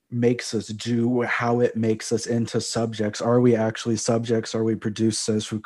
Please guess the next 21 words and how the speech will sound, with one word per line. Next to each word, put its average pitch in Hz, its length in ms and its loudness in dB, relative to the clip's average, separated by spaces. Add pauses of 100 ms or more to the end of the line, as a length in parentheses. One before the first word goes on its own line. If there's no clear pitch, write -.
Foucault 120 440 2
would 117 160 4
say, 117 320 0
or 107 60 -6
Foucault 123 240 2
would 120 140 4
say, 117 220 2
through, 110 400 0 (160)
uh, 117 200 6 (120)
discourse? 143 920 2 (260)
Are 117 140 0
we 113 120 0
constituted 120 920 2
as 107 220 0
subjects 117 560 0
through 117 240 2
interpolation? 110 1200 0 (220)
There's 135 160 6
a 139 40 4
lot 131 300 2
of, 110 260 2